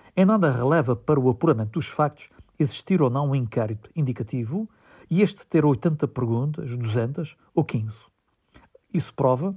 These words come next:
a farsa socialista à volta das suas perguntas chumbadas na comissão. Chumbadas segundo a mais elementar regra da democracia,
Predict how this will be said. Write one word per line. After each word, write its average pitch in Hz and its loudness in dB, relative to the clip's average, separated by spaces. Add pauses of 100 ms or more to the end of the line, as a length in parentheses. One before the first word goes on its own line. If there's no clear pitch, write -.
(400)
a 139 0
farsa 143 0
socialista 151 0 (340)
à 135 2
volta 127 0
das 123 0
suas - -2
perguntas 120 -2 (280)
chumbadas 113 0
na 120 -2
comissão. 110 -2 (600)
Chumbadas 147 0
segundo 147 -2 (200)
a 151 2
mais 156 2
elementar 151 2
regra 139 0
da 135 0
democracia, 131 -2